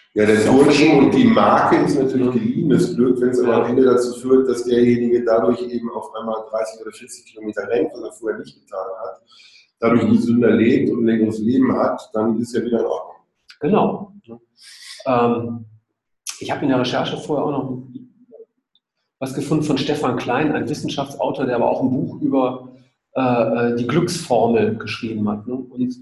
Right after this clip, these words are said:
Speaker 2: ähm, der zu dieser Idee kommt, dass Lebensglück vor allem darin liegt, das Leben in die eigenen Hände zu nehmen, also selber aktiv zu werden.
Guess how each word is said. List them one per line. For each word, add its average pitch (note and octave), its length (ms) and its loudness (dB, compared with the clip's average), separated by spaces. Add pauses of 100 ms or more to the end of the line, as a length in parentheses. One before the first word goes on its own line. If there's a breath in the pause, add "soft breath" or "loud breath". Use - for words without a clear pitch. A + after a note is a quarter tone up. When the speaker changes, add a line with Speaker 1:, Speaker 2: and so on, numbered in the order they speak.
(420)
Speaker 2:
ähm, A#2+ 340 2
der B2+ 140 0
zu B2+ 120 -2
dieser C3 280 4
Idee B2+ 300 2
kommt, C#3+ 320 0
dass - 340 -8
Lebensglück F3 720 0
vor - 200 -2
allem C#3 300 -4
darin D#3+ 480 -2
liegt, - 280 -14
das - 160 -8
Leben D3 200 -2
in C3+ 60 2
die - 120 -4
eigenen D3 240 -6
Hände B2+ 240 -4
zu - 220 -14
nehmen, G2 200 -18 (220)
also A2 180 -14
selber C3+ 220 -2
aktiv - 420 -12
zu F#2+ 200 -16
werden. F#2+ 340 -8